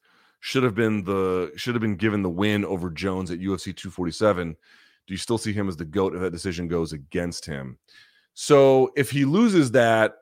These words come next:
it does complicate the debate because, again, it really doesn't, my personal belief is that he beat John Jones, but the record says that he doesn't. Ultimately, the record is the only thing that matters.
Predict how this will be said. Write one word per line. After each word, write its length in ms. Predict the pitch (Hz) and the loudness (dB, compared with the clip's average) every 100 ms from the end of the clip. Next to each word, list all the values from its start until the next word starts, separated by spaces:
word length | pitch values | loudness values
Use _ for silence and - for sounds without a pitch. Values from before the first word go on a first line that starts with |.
| - | -6
it 200 | 120 98 | -4 2
does 280 | 131 131 - | 4 4 2
complicate 520 | 127 113 104 107 90 | -2 -4 -2 -4 -4
the 60 | |
debate 380 | 82 82 92 82 | -6 -4 -4 -4
because, 320 | 85 98 92 | -8 -6 -6
again, 280 | 92 107 98 | -4 -4 -4
it 80 | 90 - | -4 -6
really 220 | 143 165 | 0 0
doesn't, 240 | 131 117 - _ _ _ _ | 0 -2 -8 _ _ _ _
my 100 | 123 | 0
personal 460 | 139 - 175 - 135 | 0 2 0 2 -2
belief 440 | 107 107 127 113 | 0 0 -2 -4
is 100 | 95 | -6
that 120 | 82 80 | -6 -6
he 160 | 85 | -8
beat 240 | 73 82 71 | -8 -8 -8
John 240 | 82 76 | -8 -8
Jones, 260 | 78 76 - | -10 -10 -10
but 140 | 90 _ _ - | -14 _ _ -6
the 80 | 98 | 0
record 440 | 107 - 104 82 | 2 2 -2 -2
says 220 | 101 90 | -2 -2
that 100 | 80 | -4
he 120 | 80 | -10
doesn't. 360 | 80 101 95 90 | -2 0 0 -4
Ultimately, 360 | 85 95 92 82 | -6 -4 -6 -4
the 60 | |
record 300 | 90 92 87 | -2 -2 -4
is 80 | 78 | -8
the 140 | 76 - | -10 -8
only 300 | 90 87 80 | -6 -6 -6
thing 200 | 80 76 | -8 -10
that 160 | 69 | -10
matters. 460 | 71 67 52 - | -12 -14 -16 -20